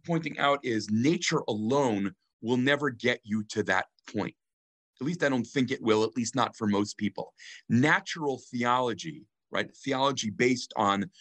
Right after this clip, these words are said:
just simply looking at the natural world and seeing what you might be able to discern about God from there does not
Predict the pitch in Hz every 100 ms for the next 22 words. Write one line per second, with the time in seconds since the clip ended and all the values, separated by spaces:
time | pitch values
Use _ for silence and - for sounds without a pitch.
0 | _ - 117 117 131 127 110 110 135 143
1 | 120 117 110 110 110 113 104 113 110 87
2 | 87 131 120 101 - 101 107 110 107 107
3 | 101 - - 92 - 110 104 95 92 87
4 | 127 151 - - 90 85 80 _ _ -
5 | - - 123 117 139 160